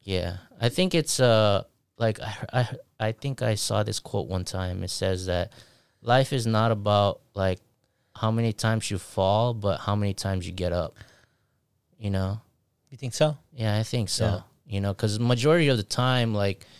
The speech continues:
Speaker 1: we, we tend to go by failures, but at the same time, we have that drive saying, like, "Oh, let's just keep mu-,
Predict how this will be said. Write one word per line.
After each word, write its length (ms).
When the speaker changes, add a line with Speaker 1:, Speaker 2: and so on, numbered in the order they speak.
Speaker 1:
we, 680
we 220
tend 380
to 680
go 240
by 240
failures, 840
but 380
at 140
the 80
same 340
time, 420
we 80
have 200
that 180
drive 440
saying, 280
like, 200
"Oh, 120
let's 180
just 200
keep 180
mu-, 120